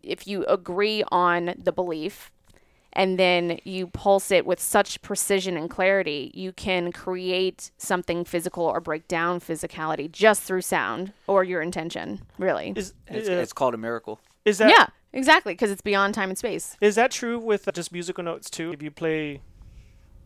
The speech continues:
Speaker 2: two note, two different instruments, same
Speaker 1: Mm-hmm.
Speaker 2: note, does it, is it not twice as loud? Is maybe four or five times as loud?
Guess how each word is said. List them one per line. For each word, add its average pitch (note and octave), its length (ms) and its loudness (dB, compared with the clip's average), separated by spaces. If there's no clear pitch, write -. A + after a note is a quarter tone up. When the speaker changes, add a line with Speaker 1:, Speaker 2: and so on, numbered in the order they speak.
Speaker 2:
two E3 580 0
note, D3+ 300 -2
two E3+ 200 0
different D#3+ 280 -4
instruments, D3 360 -8
same D3+ 180 0
Speaker 1:
Mm-hmm. - 100 2
Speaker 2:
note, C#3 240 0
does D3+ 200 0
it, C#3 280 -2
is D#3 160 -4
it D3+ 80 -2
not D3+ 200 -2
twice D#3 280 0
as D#3 160 -8
loud? D#3 240 2
Is C#3 100 -10
maybe C3+ 220 -10
four C#3 340 -8
or C3 40 -12
five C3+ 240 -6
times C#3 220 -12
as C3 140 -10
loud? C3 260 -8